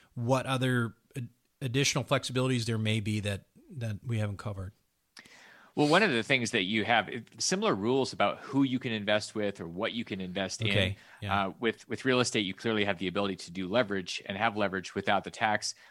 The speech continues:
Speaker 2: One of the really neat things is it's got, the Q R P has a built-in credit line. And so you, you've got this I R A money, maybe a rollover from a four oh one K or something.
Speaker 1: Yeah.
Speaker 2: You've got this money stuck in an I R A.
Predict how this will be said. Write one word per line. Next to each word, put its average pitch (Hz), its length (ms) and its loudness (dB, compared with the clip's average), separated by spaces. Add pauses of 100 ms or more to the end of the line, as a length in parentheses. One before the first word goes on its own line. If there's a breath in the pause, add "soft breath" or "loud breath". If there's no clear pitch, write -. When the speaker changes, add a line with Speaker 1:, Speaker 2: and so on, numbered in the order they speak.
(120)
Speaker 2:
One 151 180 4
of 208 120 2
the 92 100 -2
really 107 220 4
neat 101 180 -4
things 107 300 -4
is 104 180 0
it's 107 140 -6
got, 127 320 0
the - 40 -20
Q - 200 -6
R - 80 2
P 143 200 0
has 123 140 -2
a 95 60 -4
built-in 113 420 -2
credit 110 300 -2
line. 90 240 -4
And 92 120 -6 (260 soft breath)
so 127 420 2
you, 139 180 -8
you've 139 140 -6
got 208 160 2
this - 160 -6
I 117 160 2
R 101 120 0
A 104 100 2
money, 95 280 0
maybe 101 220 -2
a 92 60 -2
rollover 101 460 0
from 87 180 -12
a 80 60 -8
four 107 240 -2
oh 104 60 -2
one 98 140 -4
K 101 260 0
or 104 60 -2
something. 107 260 -4
Speaker 1:
Yeah. 113 80 -2
Speaker 2:
You've 107 100 -2
got 175 120 0
this - 160 -10
money 107 160 -4
stuck - 360 0
in 95 60 -4
an 92 80 -4
I 92 140 2
R 90 160 0
A. 101 180 0